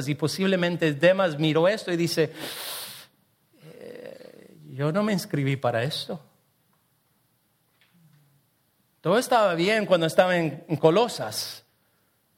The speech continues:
Estamos disfrutando, podemos visitar a Pablo, y yo tenía prestigio entre los hermanos, y ahora ya las cosas se están pon-, poniendo difíciles.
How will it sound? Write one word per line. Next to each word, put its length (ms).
Estamos 360
disfrutando, 800
podemos 340
visitar 460
a 120
Pablo, 760
y 540
yo 140
tenía 380
prestigio 840
entre 320
los 180
hermanos, 800
y 100
ahora 320
ya 240
las 180
cosas 320
se 80
están 280
pon-, 200
poniendo 400
difíciles. 840